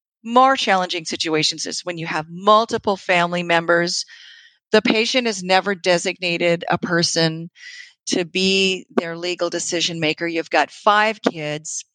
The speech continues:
One lives in another state. They haven't even seen their mom for a year. And the last time they saw her, she looked great. They don't understand why she's going on hospice in the first place, you know, and they're not in agreement.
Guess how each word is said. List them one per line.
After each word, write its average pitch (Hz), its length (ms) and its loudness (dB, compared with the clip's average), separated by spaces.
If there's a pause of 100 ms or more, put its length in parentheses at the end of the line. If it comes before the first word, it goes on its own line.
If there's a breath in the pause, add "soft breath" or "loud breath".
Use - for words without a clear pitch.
(140)
One 208 320 2
lives 214 260 -4
in 202 100 -4
another 185 340 0
state. 160 540 -2
They 208 140 0
haven't 208 300 0
even 185 240 -6
seen 180 420 -6
their 170 160 0
mom 165 400 2
for 160 420 0
a 170 80 0
year. 160 440 2
And 156 100 -4
the 160 60 -2
last 165 320 2
time 165 180 -4
they 160 80 -6
saw 160 280 2
her, 160 160 2
she 170 220 -2
looked 165 300 -4
great. 160 440 0
They 170 120 0
don't 208 200 2
understand 180 540 -4
why 165 140 -2
she's - 220 -4
going 165 280 -2
on 156 140 2
hospice 151 500 -2
in 160 60 -6
the 151 60 -4
first 202 360 -4
place, 165 520 -4 (480)
you 202 80 -2
know, 185 180 6
and 196 240 -4
they're 196 100 2
not 202 220 4
in 190 140 -2
agreement. 139 500 -6